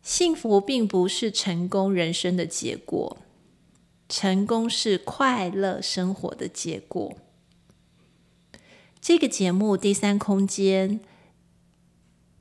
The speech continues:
的生活越过越好专栏，Making the Better You，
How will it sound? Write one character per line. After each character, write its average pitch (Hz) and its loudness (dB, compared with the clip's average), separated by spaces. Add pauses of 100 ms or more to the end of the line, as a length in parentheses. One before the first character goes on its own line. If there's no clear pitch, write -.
的 175 0
生 208 4
活 170 -2
越 190 4
过 185 2
越 175 4
好 175 -2
专 175 0
栏， 165 -4 (500)
Making 269 0
the 262 4
Better 190 2
You， 208 0